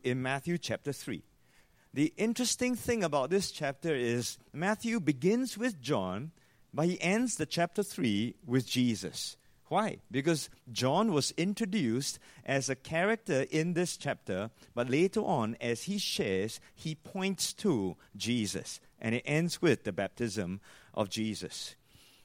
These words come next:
Now, as we consider our passage in Matthew chapter eleven, and also to review when we then last heard about John,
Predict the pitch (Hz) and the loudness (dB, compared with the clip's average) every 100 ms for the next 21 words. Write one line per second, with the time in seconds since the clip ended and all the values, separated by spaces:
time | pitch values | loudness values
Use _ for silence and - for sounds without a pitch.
0 | _ _ - 143 160 202 254 185 170 - | _ _ -4 2 2 2 0 0 0 2
1 | 202 208 208 143 151 - 185 214 208 170 | 2 4 4 4 4 2 0 0 0 0
2 | 135 131 151 185 - 143 147 123 110 143 | 0 0 0 -2 -2 -4 -2 0 2 2
3 | 175 110 104 117 _ - - _ 135 139 | 2 0 -2 -10 _ -20 -20 _ 2 4
4 | 139 135 143 156 214 226 - 139 139 147 | 4 2 2 4 4 2 2 2 2 0
5 | 139 123 147 123 180 247 165 123 - 123 | 0 4 2 4 2 4 6 4 0 -2
6 | 156 214 175 139 - - 156 165 156 165 | 2 4 4 4 2 0 0 2 4 2
7 | - 160 131 110 104 107 123 147 87 90 | 2 0 2 2 2 0 0 2 0 -4